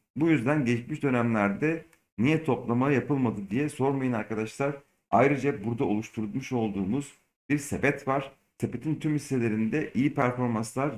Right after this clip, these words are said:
görmeyebiliriz. Zaten sepet yapmamızın amacı da budur zaten. Birkaç tane hisse belki kötü performans gösterecek ama diğerleri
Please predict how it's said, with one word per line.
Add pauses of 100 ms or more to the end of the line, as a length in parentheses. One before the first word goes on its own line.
görmeyebiliriz. (100)
Zaten
sepet
yapmamızın
amacı
da
budur
zaten. (140)
Birkaç
tane
hisse
belki
kötü
performans
gösterecek (100)
ama
diğerleri